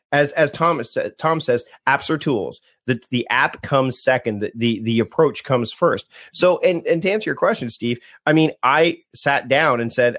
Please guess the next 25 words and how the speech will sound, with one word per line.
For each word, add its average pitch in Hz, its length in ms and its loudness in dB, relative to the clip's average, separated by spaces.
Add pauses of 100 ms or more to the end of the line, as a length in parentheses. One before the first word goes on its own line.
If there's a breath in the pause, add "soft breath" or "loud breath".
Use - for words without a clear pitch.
"How 131 180 2
can 160 160 -2
I 147 80 4
make 131 300 0
this 120 300 -4
methodology 117 600 -2
that 113 80 -2
I've 107 140 -4
crafted 156 380 -2
work? 117 420 -2
Like, 123 220 -4 (140)
how 123 160 2
does 147 140 0
it 160 100 2
work 170 260 -2
with 117 120 -6
every 123 260 -2
app?" 160 280 -2 (320 soft breath)
And 208 100 4
it 226 60 -2
doesn't 202 180 2
work 160 140 0
with 127 80 -8
every 101 340 -4
app. - 160 -14